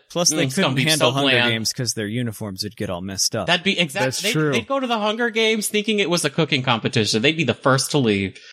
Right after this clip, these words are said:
Speaker 2: 'cause they're all chefs.
Speaker 3: I don't know. There's, like, there's, like, a lot of really strong personality ones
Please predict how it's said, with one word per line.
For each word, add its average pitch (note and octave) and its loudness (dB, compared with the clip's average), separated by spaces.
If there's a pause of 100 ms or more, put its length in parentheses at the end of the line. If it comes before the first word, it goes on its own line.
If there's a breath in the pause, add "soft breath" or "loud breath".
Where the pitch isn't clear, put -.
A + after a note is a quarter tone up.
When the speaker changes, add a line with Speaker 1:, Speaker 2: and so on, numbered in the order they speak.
(120)
Speaker 2:
'cause C#3 2
they're C3+ 4
all A2 4
chefs. - -2 (100)
Speaker 3:
I E3+ 0
don't E3 2
know. C#3+ 2
There's, F#3 2
like, A#3+ 0
there's, D3 0
like, A3+ 0
a F3 2
lot B2+ 4
of A2+ 0 (200)
really B2 2
strong A#2 0
personality A2+ 2
ones G2 0